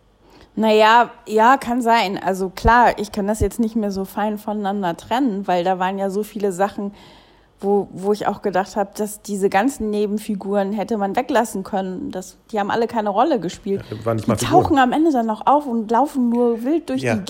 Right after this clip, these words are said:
Speaker 1: Gegend,
Speaker 2: ja.
Speaker 1: obwohl es ja nie einen Zusammenhang gab. Und warum hätten die da hinkommen sollen? Es
Speaker 2: Genau.
Speaker 1: gibt ja nichts.
Speaker 2: Genau.
Speaker 1: Es gibt keinen Grund, warum
Speaker 2: Nee.
Speaker 1: die
Speaker 2: Nee.
Speaker 1: Lolle hinterherkommen
Speaker 2: Es ist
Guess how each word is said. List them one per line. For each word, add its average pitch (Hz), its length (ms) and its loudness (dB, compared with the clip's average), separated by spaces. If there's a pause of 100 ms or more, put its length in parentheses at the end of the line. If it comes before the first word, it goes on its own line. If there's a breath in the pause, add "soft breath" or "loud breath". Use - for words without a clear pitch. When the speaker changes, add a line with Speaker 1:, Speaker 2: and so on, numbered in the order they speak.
Speaker 1:
Gegend, 359 380 -2
Speaker 2:
ja. - 40 -20 (840 soft breath)
Speaker 1:
obwohl 226 380 2
es 277 140 -2
ja 254 120 2
nie 269 180 4
einen 262 120 2
Zusammenhang 294 640 0
gab. 302 300 0
Und 226 180 0
warum 262 320 4
hätten 254 280 -2
die 233 140 -2
da 208 140 2
hinkommen 294 640 0
sollen? 277 400 0 (360 loud breath)
Es - 100 0
Speaker 2:
Genau. 165 140 6
Speaker 1:
gibt - 200 2
ja 294 140 4
nichts. 175 320 -2
Speaker 2:
Genau. 131 120 0
Speaker 1:
Es 90 120 -4
gibt - 260 2
keinen 302 340 2
Grund, 226 520 0
warum 262 340 4
Speaker 2:
Nee. 285 60 4
Speaker 1:
die 294 360 2 (480)
Speaker 2:
Nee. 127 220 -2 (140)
Speaker 1:
Lolle 277 440 4
hinterherkommen 294 920 2
Speaker 2:
Es 151 120 2
ist - 0 -